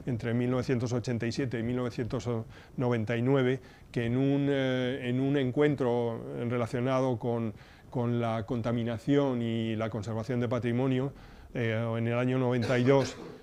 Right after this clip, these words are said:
aquí en Madrid, pues dice que la, la prevención es una exigencia que va más allá de las razones culturales, de las razones económicas o políticas. La prevención es una exigencia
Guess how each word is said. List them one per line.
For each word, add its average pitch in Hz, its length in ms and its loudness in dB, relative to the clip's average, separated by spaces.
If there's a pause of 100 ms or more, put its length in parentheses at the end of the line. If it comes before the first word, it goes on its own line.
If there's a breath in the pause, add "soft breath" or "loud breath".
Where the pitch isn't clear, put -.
aquí 135 260 2
en 131 100 4
Madrid, 135 400 4 (280 loud breath)
pues 120 180 2
dice 131 340 4
que 131 200 4
la, 127 260 4
la 135 200 4
prevención 160 760 6 (480 soft breath)
es 139 160 0
una 156 140 6
exigencia 151 720 4
que 135 120 2
va 143 140 6
más 147 220 2
allá 147 500 6
de 131 160 0
las 123 160 2
razones 139 520 0
culturales, 143 840 4 (1160 loud breath)
de 127 300 2
las 123 180 4
razones 131 680 2
económicas 135 920 2 (200 soft breath)
o 131 120 0
políticas. 120 560 -2
La 120 120 -4
prevención 123 500 2
es 135 140 0
una 143 140 4
exigencia 139 680 0